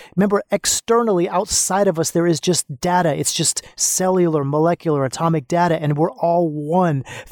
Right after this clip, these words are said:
fish swimming through the sea of energy. And although we have a blanketness of oneness, we are all made up of individuals. Remember, we are the archipelago.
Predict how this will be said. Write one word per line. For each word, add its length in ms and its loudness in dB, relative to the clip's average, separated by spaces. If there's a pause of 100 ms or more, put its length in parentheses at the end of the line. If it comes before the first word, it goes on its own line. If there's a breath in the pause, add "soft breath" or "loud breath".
(120)
fish 380 2 (120)
swimming 460 0
through 280 0
the 80 -4
sea 360 0
of 160 2
energy. 580 -2 (360 loud breath)
And 140 0
although 320 2
we 160 0
have 160 0
a 60 -2
blanketness 760 0
of 140 -4
oneness, 720 -2 (1000 soft breath)
we 140 0
are 200 0
all 320 2
made 340 -2
up 360 -2
of 280 0 (300)
individuals. 920 0
Remember, 180 2
we 160 0
are 260 0
the 220 -2
archipelago. 960 -2